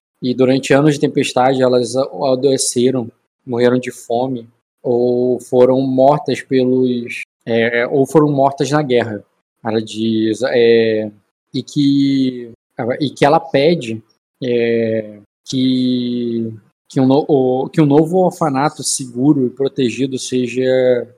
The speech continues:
erguido para as pessoas, para as crianças fica-, que ficaram órfãos, órfãos, é, durante a tempestade. Muitos mo-, é, muitos tiveram seus pais mortos, muitos preferiram dar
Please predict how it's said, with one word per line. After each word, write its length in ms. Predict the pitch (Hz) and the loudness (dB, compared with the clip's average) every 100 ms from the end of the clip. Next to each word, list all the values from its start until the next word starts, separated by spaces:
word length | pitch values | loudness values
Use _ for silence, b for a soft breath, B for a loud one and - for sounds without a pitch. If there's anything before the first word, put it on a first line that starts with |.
| _ _ - | _ _ -4
erguido 600 | 135 131 127 151 117 110 - _ _ _ | -4 -2 2 0 0 -12 -14 _ _ _
para 440 | 123 123 127 135 143 - _ _ | 2 4 4 2 0 -4 _ _
as 160 | 131 - | -4 0
pessoas, 340 | 160 - 160 - | 0 0 -4 -2
para 220 | 143 135 | -2 0
as 100 | 139 | -2
crianças 400 | - 139 143 160 | 0 0 0 -4
fica-, 440 | - 135 131 143 - - | -8 -6 -2 -2 -4 -8
que 120 | 160 | -4
ficaram 500 | 151 156 - 156 208 | -2 -2 0 0 2
órfãos, 520 | 131 139 - 156 170 - - | 2 2 -2 -6 -6 -8 -4
órfãos, 640 | 135 131 - 170 170 - - 180 - | -2 -2 -2 -8 -8 -14 -18 -12 -2
é, 440 | 143 131 131 135 | 0 2 2 2
durante 300 | 131 139 139 | 4 2 2
a 20 | |
tempestade. 680 | 156 127 156 - 120 107 - _ _ - | 0 0 -2 -4 -4 -4 -12 _ _ -6
Muitos 360 | 135 151 175 156 | 0 2 2 0
mo-, 260 | 151 151 - | 0 -2 0
é, 760 | 127 123 120 120 117 117 120 _ | 2 2 2 0 0 -2 -4 _
muitos 380 | 143 139 175 180 | -4 0 0 -2
tiveram 300 | 147 135 139 | -2 -2 -2
seus 180 | - 135 | -6 -6
pais 240 | 135 127 | -4 -4
mortos, 440 | 120 123 156 - - _ - | -2 -4 -4 -10 -20 _ -6
muitos 240 | 131 135 | -4 -2
preferiram 800 | 139 160 - 160 131 135 147 139 | 0 0 2 2 2 2 2 0
dar 540 | 131 127 131 127 120 | 2 2 2 0 -4